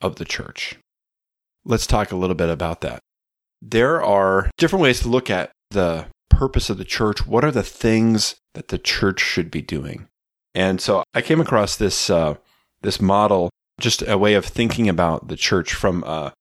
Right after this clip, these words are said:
a guy named Gary McIntosh. And he wrote a great book called Staff Your Church for Growth.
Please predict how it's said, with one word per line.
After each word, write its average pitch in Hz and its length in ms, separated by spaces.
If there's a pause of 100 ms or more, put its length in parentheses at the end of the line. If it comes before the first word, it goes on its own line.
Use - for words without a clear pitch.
(260)
a - 60
guy 117 160
named 110 320 (140)
Gary 101 260
McIntosh. - 840 (100)
And 90 140
he 117 120
wrote 120 200
a - 20
great 110 220
book 98 160
called 82 260
Staff 104 460
Your 107 80
Church - 320
for 87 120
Growth. 80 520